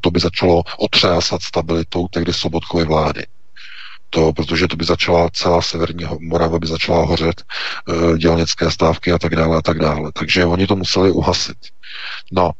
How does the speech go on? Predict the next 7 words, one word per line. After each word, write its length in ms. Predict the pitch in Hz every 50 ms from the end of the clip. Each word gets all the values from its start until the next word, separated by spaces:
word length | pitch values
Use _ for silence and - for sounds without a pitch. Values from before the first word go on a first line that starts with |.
| - -
jenže, 420 | 85 90 95 104 104 87 - 73
eh, 960 | - - - - - - - - - - - - - - - 85 82 82 82 -
tehdy 640 | - 98 98 95 110 98 117 127 135 143 143 135 127
Sobotkova 520 | - - 123 107 113 - - - 127 120 107
vláda 720 | 90 90 87 87 87 90 87 95 98 104 107 117 127 131 - - - - - -
se 320 | - - - - 95 95
zavázala 640 | 90 85 92 90 92 98 104 101 101 110 113 117